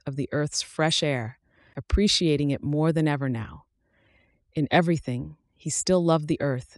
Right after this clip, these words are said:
and he loved the people he had connected with over the years. Life would be meaningless without them around.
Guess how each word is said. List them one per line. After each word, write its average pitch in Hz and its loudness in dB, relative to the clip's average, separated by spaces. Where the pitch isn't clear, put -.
and 135 -6
he 143 -2
loved 151 0
the 165 -4
people - -2
he 147 -2
had 143 -4
connected 151 -4
with 127 -6
over 143 -6
the 139 -6
years. 139 -6
Life 165 4
would 151 0
be 151 2
meaningless 151 2
without 139 -2
them 139 0
around. 123 -4